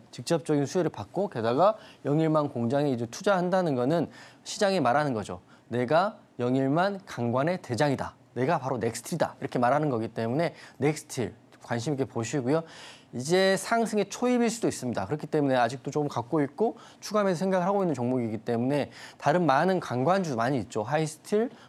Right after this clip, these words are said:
뭐, 티씨 스틸, 뭐, 여러 가지 스틸 종목 있지만 넥스틸 하나만 보시면 좋을 것 같다 생각합니다. 현재로서는 지금 대장이니까 이렇게 말씀드리고, 어, 넥스틸 보시라고 말씀드릴 거고요. 두 번째 하나오션이에요. 하나오션은 제가,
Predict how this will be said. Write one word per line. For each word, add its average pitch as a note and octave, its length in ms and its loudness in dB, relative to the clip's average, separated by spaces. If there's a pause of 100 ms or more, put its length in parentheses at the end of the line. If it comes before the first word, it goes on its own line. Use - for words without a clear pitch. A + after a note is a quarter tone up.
(120)
뭐, A2 400 -2 (220)
티씨 F#3 280 -2
스틸, G#3+ 560 0 (220)
뭐, A2+ 140 -2
여러 C#3+ 100 4
가지 E3+ 180 4
스틸 G#3+ 240 -2
종목 F3+ 220 0
있지만 D#3+ 540 0 (200)
넥스틸 C3+ 580 -2 (420)
하나만 A3+ 320 4
보시면 A2+ 380 -4
좋을 D#3 160 0
것 D3+ 100 -6
같다 G#2 120 0
생각합니다. G#2 380 -6
현재로서는 B2+ 520 0 (120)
지금 F3 280 0
대장이니까 G2 520 -6
이렇게 G2+ 160 -10
말씀드리고, A#2+ 720 0 (380)
어, A2 320 0
넥스틸 C3+ 460 0
보시라고 A2+ 320 -2
말씀드릴 A#2 400 0
거고요. C3+ 460 0 (400)
두 G3 100 2
번째 G#3+ 200 2
하나오션이에요. D3+ 880 4
하나오션은 F3+ 720 2 (360)
제가, D3+ 420 4